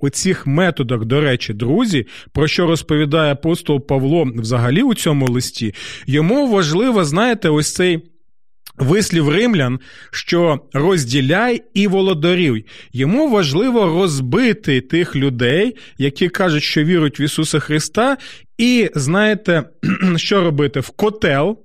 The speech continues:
щоб вони потрапили, так, в, щоб вони потрапили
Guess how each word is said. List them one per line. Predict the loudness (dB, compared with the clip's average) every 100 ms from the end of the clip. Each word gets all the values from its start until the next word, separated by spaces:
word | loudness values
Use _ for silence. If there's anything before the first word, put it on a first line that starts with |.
| -18
щоб | -6 -2 0
вони | 2 2 2 0 -2 -10 -20 -4
потрапили, | -2 0 0 0 2 0 0 -2 0
так, | 0 0 0
в, | -2 0 -2 0 0
щоб | 0 0
вони | 0 0
потрапили | 0 -2 0 -2 0 0 0